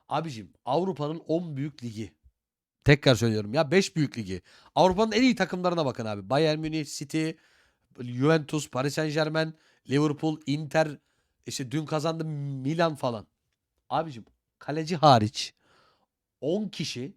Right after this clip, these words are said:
bir kutu halinde gidiyor, geliyor. İki ceza sahası arası gidiyor, geliyor. Ya şunu görüyor muyuz abi hiç, hiçbir Avrupa takımında, hiç büyük bir takımdan? Bunlar bir bilmiyorlar mı koşmayı? Bunların fizik kondisyonu da en üst seviyede. Niye haldır uldur koşmuyorlar?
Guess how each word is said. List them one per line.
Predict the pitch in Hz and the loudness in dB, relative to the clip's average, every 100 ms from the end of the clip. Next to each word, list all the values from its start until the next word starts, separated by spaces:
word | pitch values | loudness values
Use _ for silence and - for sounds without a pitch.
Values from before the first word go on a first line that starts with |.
| _ _ | _ _
bir | 139 160 135 _ - | -8 -8 -10 _ -10
kutu | 170 208 185 | -8 -2 0
halinde | 175 139 120 110 | 0 -2 -6 -12
gidiyor, | 104 110 160 220 208 220 - _ _ _ _ - | -14 -10 -6 -4 -6 -8 -14 _ _ _ _ -8
geliyor. | 143 107 82 - _ _ _ _ _ | -6 -6 -10 -18 _ _ _ _ _
İki | 196 - 302 | -12 -2 0
ceza | 254 214 208 | 2 2 2
sahası | 170 160 147 | 2 -2 -2
arası | 135 123 | -6 -8
gidiyor, | 113 107 110 | -12 -12 -12
geliyor. | 104 90 85 _ _ _ _ _ | -12 -14 -18 _ _ _ _ _
Ya | 151 | -10
şunu | 139 180 233 | -6 -4 -2
görüyor | 226 285 | 0 0
muyuz | 214 147 | -2 -4
abi | 143 131 | -4 -4
hiç, | 131 | -10
hiçbir | 135 143 | -14 -8
Avrupa | 139 135 135 | -6 -6 -8
takımında, | 131 127 131 | -12 -10 -8
hiç | 143 123 | -8 -4
büyük | 139 139 | -4 -2
bir | 131 | -4
takımdan? | 127 120 110 107 _ _ - | -4 -6 -10 -12 _ _ -12
Bunlar | 143 160 180 156 | -8 -4 -4 -4
bir | 185 170 | -6 -4
bilmiyorlar | 208 202 156 139 | -4 -2 -2 -4
mı | 135 | -6
koşmayı? | 135 120 127 127 | -8 -8 -10 -8
Bunların | 143 165 143 | -8 -8 -8
fizik | 135 151 | -12 -12
kondisyonu | - 170 165 165 160 | -10 -10 -10 -10 -6
da | |
en | 135 | -6
üst | 123 | -6
seviyede. | - 113 113 139 - _ _ - | -8 -8 -6 -8 -12 _ _ -10
Niye | 127 180 | -4 -2
haldır | 160 160 147 | 0 -2 -4
uldur | 135 131 | -4 -6
koşmuyorlar? | - 120 113 127 | -10 -14 -12 -12